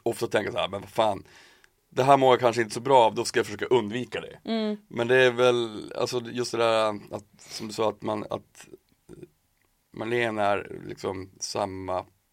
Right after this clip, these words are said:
Speaker 1: om jag förstår det rätt,
Speaker 2: Ja.
Speaker 1: samma person som artist och som, alltså, du vet,
Speaker 2: Jo,
Speaker 1: att
Speaker 2: men
Speaker 1: man inte
Speaker 2: jag
Speaker 1: har
Speaker 2: är
Speaker 1: ett alter ego på det sättet, utan att man
Speaker 2: Ja.
Speaker 1: är en, man är det man är.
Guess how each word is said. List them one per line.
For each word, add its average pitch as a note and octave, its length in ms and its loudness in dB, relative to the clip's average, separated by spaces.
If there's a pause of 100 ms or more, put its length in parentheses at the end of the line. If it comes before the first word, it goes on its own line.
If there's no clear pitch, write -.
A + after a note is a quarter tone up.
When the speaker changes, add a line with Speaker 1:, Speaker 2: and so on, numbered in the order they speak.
(120)
Speaker 1:
om F2+ 140 -14
jag G#2 80 -12
förstår G#2 300 -6
det A2 100 -2
rätt, - 260 -4
Speaker 2:
Ja. G#3 60 0
Speaker 1:
samma F#3 240 4
person F#2+ 580 -8 (480)
som - 220 -8
artist - 520 -8
och - 240 -14
som, F2+ 260 -10 (140)
alltså, A2+ 160 -6
du A#2+ 60 -6
vet, G2 300 -10 (300)
Speaker 2:
Jo, C4+ 100 4
Speaker 1:
att D4 40 6
Speaker 2:
men D#4 100 6
Speaker 1:
man D4+ 40 8
inte - 140 12
Speaker 2:
jag D3+ 80 12
Speaker 1:
har D3 80 12
Speaker 2:
är C#3 40 8
Speaker 1:
ett C#3+ 60 6
alter C3 240 8
ego B2 240 4
på A2 80 -4
det G2+ 140 0
sättet, G2 260 -8
utan G#2+ 300 -4
att - 160 -12
man A2 100 -6
Speaker 2:
Ja. A2 60 2
Speaker 1:
är A2 200 4
en, G#2 260 -6
man A2 220 -6
är A2+ 260 4
det G#2 160 -4
man A2 120 -8
är. - 360 -4